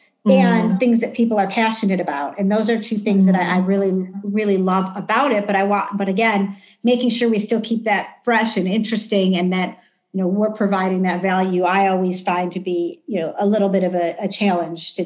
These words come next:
Speaker 2: to do it, to do it right. The other one that's always the hardest for me is how far in advance do you record? Because I wanna give it enough time, but also some of the things are so topical that if you do it too far in
Speaker 1: Mm.
Speaker 2: advance, you might miss things. Those are my,
Speaker 1: Mm.
Speaker 2: those are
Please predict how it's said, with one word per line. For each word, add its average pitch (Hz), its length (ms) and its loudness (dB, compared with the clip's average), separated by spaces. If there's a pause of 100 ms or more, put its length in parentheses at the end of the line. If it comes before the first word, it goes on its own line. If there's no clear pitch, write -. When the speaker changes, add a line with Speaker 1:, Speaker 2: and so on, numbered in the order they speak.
(120)
Speaker 2:
to 202 100 -6
do 190 220 -2
it, - 220 -8
to 202 120 -4
do 190 160 -2
it 180 60 -4
right. 170 260 -4
The 240 100 2
other 233 200 2
one 202 140 2
that's 185 140 0
always 185 300 0
the 180 60 -4
hardest 185 400 -2
for 196 80 -6
me 185 240 0
is 185 180 -2 (340)
how 226 140 0
far 214 240 0
in 202 80 2
advance 196 400 -2
do 202 100 -2
you 190 120 2
record? 190 520 0
Because 202 240 -2
I 190 120 0
wanna 190 320 -2
give 202 180 -2
it 196 80 -2
enough 185 340 -2
time, 202 460 -2 (240)
but 208 140 2
also 208 300 0
some 202 260 0
of 196 80 2
the 190 80 -2
things 202 240 0
are 190 80 -2
so 190 180 -2
topical 208 600 -2
that 196 160 -2
if 190 100 -4
you 196 100 0
do 208 220 6
it 208 60 6
too 202 80 6 (100)
far 190 160 4
in 190 80 6
Speaker 1:
Mm. 190 60 4
Speaker 2:
advance, 185 400 0
you 196 60 0
might 185 200 -2
miss 190 200 -6
things. 151 280 -12
Those 269 180 2
are 277 140 0
my, 214 340 2
Speaker 1:
Mm. 196 640 6
Speaker 2:
those 453 140 -2
are 494 80 0